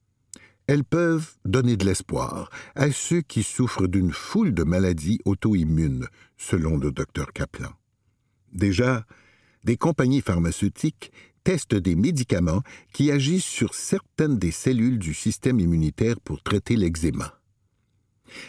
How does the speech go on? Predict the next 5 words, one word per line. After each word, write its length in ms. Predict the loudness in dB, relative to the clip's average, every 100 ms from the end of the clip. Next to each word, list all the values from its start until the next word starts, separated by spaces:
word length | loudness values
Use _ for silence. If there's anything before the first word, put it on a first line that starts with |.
| -2
La 160 | 0
docteure 560 | 2 0 0 0 0 -2 -4 -16 _ 0
Netchi 440 | 0 0 -2 -2
Puruk 580 | 2 0 2 -2 -6 -18 -20 -20 -2
confirme 580 | -2 0 0 0 -2